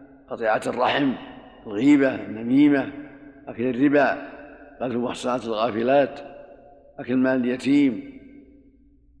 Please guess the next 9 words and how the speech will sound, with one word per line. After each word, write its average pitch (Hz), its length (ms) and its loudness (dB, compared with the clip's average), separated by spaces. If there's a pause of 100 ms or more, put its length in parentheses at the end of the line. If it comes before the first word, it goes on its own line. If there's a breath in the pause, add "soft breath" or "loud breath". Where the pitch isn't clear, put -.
(2000)
إلى 180 120 4
غير 143 340 2
هذا 123 120 -2
من 117 80 -4
المعاصي 113 440 -4
الكبيرة 107 460 -8 (1120)
يجب 131 300 0
الحذر 113 380 0
منها 120 360 -4